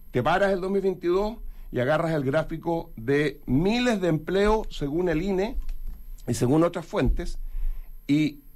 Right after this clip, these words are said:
el empleo según el ine ha crecido del orden de seiscientas mil personas entre el año dos mil veintidós y ahora,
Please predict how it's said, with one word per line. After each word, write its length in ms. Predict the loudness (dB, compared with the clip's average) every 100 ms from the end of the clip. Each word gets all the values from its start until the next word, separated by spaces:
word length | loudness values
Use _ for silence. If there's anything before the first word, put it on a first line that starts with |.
| -4
el 160 | 2 4
empleo 600 | 4 2 0 2 2 0
según 560 | -2 -4 0 2 0 0
el 280 | 0 0 -4 -8
ine 460 | -2 2 2 0 -6 -16 -18 -16 -16 -18 -14 -12 -12 -12 -10 0
ha 140 | 0
crecido 640 | 2 -2 2 4 4 2 0
del 200 | 0 2
orden 360 | 2 2 0 0
de 300 | 0 -4 -6
seiscientas 560 | -4 -2 0 0 2
mil 200 | 2 2
personas 560 | 0 -4 0 2 2 2
entre 240 | -2 0
el 40 | -2
año 180 | 0 0
dos 80 | 0
mil 120 | -2
veintidós 400 | -2 -2 -2 0
y 80 | 2
ahora, 300 | 4 4